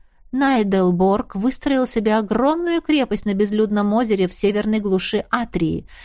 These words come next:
неприступную, с высоченными каменными стенами и чёрными провалами бойниц на защитных башнях. Попасть на его остров можно было только на лодке,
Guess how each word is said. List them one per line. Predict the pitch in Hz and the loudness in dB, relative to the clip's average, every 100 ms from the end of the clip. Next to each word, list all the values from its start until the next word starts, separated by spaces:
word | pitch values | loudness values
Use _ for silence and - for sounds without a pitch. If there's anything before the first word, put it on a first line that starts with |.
| - | -2
неприступную, | 226 226 226 - - 320 247 - 160 | -2 0 0 -2 -2 -2 -2 -4 -4
с | 160 | -2
высоченными | 202 220 220 220 311 285 277 269 | -2 0 0 0 -2 0 0 -2
каменными | - 262 240 226 226 | 0 0 0 0 0
стенами | 226 - - 302 214 196 185 - - - - | 0 -2 0 0 2 0 -2 -6 -20 -18 -4
и | 233 | -2
чёрными | - 262 254 247 | 0 0 0 -2
провалами | 240 214 196 214 214 | 0 0 0 2 2
бойниц | 220 196 202 202 254 262 185 | 2 2 2 0 -2 -2 -4
на | |
защитных | 170 175 - 202 196 196 | -2 -2 -2 -6 -2 -4
башнях. | 190 226 - 180 - - _ _ _ - - - | 0 0 -2 -8 -12 -14 _ _ _ -20 -20 -8
Попасть | 254 - 302 - | -6 -2 -2 0
на | |
его | 226 220 214 - | 0 2 0 -2
остров | 214 - 208 | -4 -4 -4
можно | 190 190 196 | -2 0 0
было | 190 202 196 | 0 0 0
только | 196 196 - | -2 -4 -2
на | 208 220 | 0 0
лодке, | 247 311 - - - | 2 0 -2 -10 -12